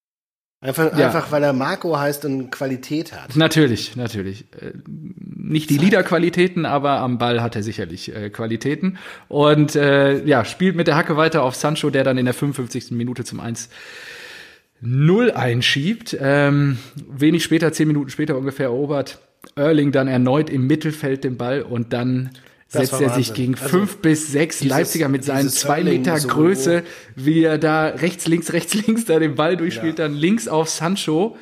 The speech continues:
Speaker 2: Der lässt den Ball noch mal re-, rechts mit, ich weiß gar nicht, ich glaube, es war Guerrero und Reus noch mal laufen, bevor er dann sieht, dass Erling sich durchgeschlichen hat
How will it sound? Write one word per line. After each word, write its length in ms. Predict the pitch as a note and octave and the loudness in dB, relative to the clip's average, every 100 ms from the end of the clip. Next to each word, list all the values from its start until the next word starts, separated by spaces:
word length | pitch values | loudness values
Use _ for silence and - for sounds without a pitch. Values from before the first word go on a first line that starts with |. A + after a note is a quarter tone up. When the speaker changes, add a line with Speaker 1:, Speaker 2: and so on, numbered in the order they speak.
| - - - - - - | -20 -20 -20 -20 -12 0
Speaker 2:
Der 380 | D#3+ F3+ F3+ - | 2 4 2 0
lässt 240 | E3 F3 F3+ | 0 0 0
den 120 | D3+ | 2
Ball 200 | D3+ F3 | 2 4
noch 140 | E3+ | 2
mal 200 | D#3 D#3 | 2 0
re-, 240 | D3+ D3 C3 | 0 -2 0
rechts 320 | D#3+ F3+ - | 0 0 -2
mit, 260 | C#3+ C#3+ - | 0 0 -4
ich 160 | - | -4
weiß 160 | C3+ C3+ | -4 -4
gar 80 | C3+ | -4
nicht, 100 | A#2+ | -4
ich 60 | |
glaube, 140 | C3+ C3 | -4 -4
es 140 | B2+ | -4
war 120 | A2+ | -4
Guerrero 540 | A2 A#2 A#2+ C3 A#2+ A2 | -4 -4 -2 -2 -2 -4
und 300 | A2+ G#2+ A2+ | -4 -6 0
Reus 240 | B2+ D#3 | 2 2
noch 100 | D3+ | 0
mal 140 | C3 B2+ | 2 2
laufen, 460 | B2 D#3 F3 F#3+ | 4 2 2 -2
bevor 300 | D3+ - D3+ | -2 0 2
er 40 | D3 | 4
dann 160 | C#3 | 2
sieht, 180 | C3+ D#3 | 0 0
dass 140 | C#3+ C3+ | 0 2
Erling 400 | D3+ E3 F3 D3+ | 2 4 4 2
sich 280 | C#3+ C#3+ - | -2 -4 -2
durchgeschlichen 840 | F#3+ - D3 - C3 C3+ D3+ B2 | -2 -2 -6 -6 -6 -6 -6 -6
hat 220 | D3 - | -8 -12